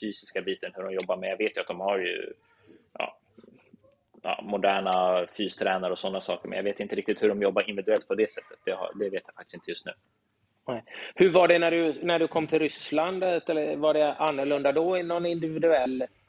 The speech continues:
Speaker 2: utvecklingsplan för dig, skräddarsytt, eller var det samma kollektivt där, eller?
Speaker 1: Där var det ju helt annat. Alltså, där hade vi, där fick jag en chock när jag kom dit, liksom. Då hade jag gjort ett otroligt bra,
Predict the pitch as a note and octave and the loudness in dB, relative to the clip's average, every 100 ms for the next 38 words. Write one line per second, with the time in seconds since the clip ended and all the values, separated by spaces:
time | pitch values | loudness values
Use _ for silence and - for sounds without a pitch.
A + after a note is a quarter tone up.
0 | _ - D3 C3 B2+ C3 - C3 - B2+ | _ 0 2 0 -2 -4 -2 -2 0 0
1 | A#2+ A2+ - C3+ B2 A#2 - A#2 - A#2+ | 0 -2 -2 0 0 -2 -2 -4 0 0
2 | A#2+ B2 C3+ B2+ - - B2+ C3 D#3+ - | 2 2 2 0 -2 -4 -2 -2 -2 0
3 | D#3 D3 D3+ B2+ - C3 C#3+ C#3 C3 C3 | 0 0 0 0 0 0 2 2 0 -2
4 | C3 - _ _ _ A#2 A2+ D3+ B2 A2 | -2 -8 _ _ _ 6 10 10 8 6
5 | G#2+ C#3 A#2+ - - F#2+ G2 - - F#2+ | 4 2 0 0 -4 -4 -4 -6 -8 0
6 | G#2+ A2 G2 F#2+ F2+ F2+ F2+ F2 G#2 A2+ | 2 2 0 -2 -2 -4 -4 -2 0 0
7 | - G2 F#2 - A2+ - F#2 E2 - F#2+ | 0 -6 -6 -6 -6 -8 -8 -8 -8 -6
8 | G2+ - - - G2+ A2 A2+ G#2+ G#2 - | -6 -6 -12 -10 0 2 4 2 0 -2
9 | F#2+ - - - - - - - _ _ | -10 -8 -16 -16 -20 -20 -20 -20 _ _
10 | _ _ - G#2+ D3+ D#3+ F#2 - G2 F#2 | _ _ -8 -2 2 4 2 -2 0 0